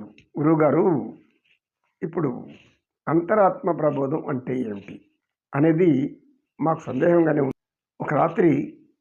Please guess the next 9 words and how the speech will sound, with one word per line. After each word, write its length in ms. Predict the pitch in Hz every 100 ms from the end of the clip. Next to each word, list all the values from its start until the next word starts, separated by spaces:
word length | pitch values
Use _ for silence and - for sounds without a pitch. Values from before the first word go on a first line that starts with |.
| _ -
నిద్రపోతున్నాం. 680 | 143 170 131 - 101 - - _ _ _ _ _ _ _
నిద్రపోతున్న 520 | 135 156 196 156 147 139
సమయంలో, 840 | 131 135 143 156 139 117 131 - _ _ _ -
అంటే 360 | 139 151 127 135 - -
నిద్రకు 320 | 127 147 175
ఉపక్రమించాను, 760 | 131 139 175 165 143 143 123 -
నిద్ర 220 | - 175
వస్తూ 320 | 156 131 - 147
ఉంది. 260 | 120 -